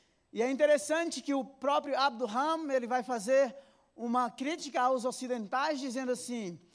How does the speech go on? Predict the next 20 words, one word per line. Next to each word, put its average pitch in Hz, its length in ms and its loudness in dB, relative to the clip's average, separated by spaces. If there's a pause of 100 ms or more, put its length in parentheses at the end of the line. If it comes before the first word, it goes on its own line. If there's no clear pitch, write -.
(420)
os 208 180 -6
ocidentais 269 760 0
pensam 302 400 -2
de 285 100 -2
forma 320 340 0
diferente. 220 800 -6 (560)
Para 247 220 4
os 247 100 0
ocidentais, 254 960 0 (160)
a - 60 -6
religião 247 680 2
é, 220 340 0
isso 175 120 -4
é 226 40 0
uma 220 140 -2
crítica 277 320 -4
que 196 100 -12
o 240 60 0
Abdurham 214 380 -2
diz, 165 460 -10